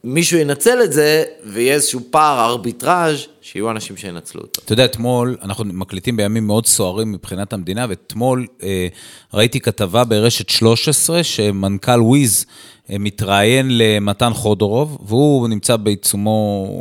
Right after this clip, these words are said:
Speaker 2: הביע איזושהי עמדה, והוא החליט להוציא כספים מישראל, בגלל כל העניין
Speaker 1: אוקיי.
Speaker 2: הפ-, הפוליטי שמתקיים כיום, אנחנו לא ניכנס לסיפור הזה, אבל הוא אמר איזשהו משהו שככה תפס אותי לרגע, והוא אמר שהוא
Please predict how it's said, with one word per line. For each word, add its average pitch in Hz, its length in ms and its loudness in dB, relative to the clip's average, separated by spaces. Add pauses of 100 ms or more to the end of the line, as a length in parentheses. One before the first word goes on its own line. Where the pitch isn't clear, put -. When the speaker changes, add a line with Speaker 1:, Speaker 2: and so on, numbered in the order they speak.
(180)
Speaker 2:
הביע 110 200 2
איזושהי 101 280 0
עמדה, 120 340 2
והוא 107 240 0
החליט 110 340 -2
להוציא 98 280 0
כספים 104 400 -4
מישראל, 135 480 0 (480)
בגלל 131 240 4
כל 107 260 2
העניין 98 420 0
Speaker 1:
אוקיי. 87 220 -4
Speaker 2:
הפ-, 90 200 -4
הפוליטי 101 420 2
שמתקיים 95 600 -4
כיום, 113 340 2
אנחנו 98 260 -4
לא 104 60 0
ניכנס 107 360 -2
לסיפור 104 340 -2
הזה, 123 180 2
אבל 127 180 0 (720)
הוא 113 120 4
אמר 156 380 2
איזשהו 156 320 0
משהו 170 320 0
שככה 113 360 -4
תפס 160 400 0
אותי - 140 -6
לרגע, 190 360 0
והוא 127 160 0
אמר 208 380 0 (420)
שהוא 120 320 0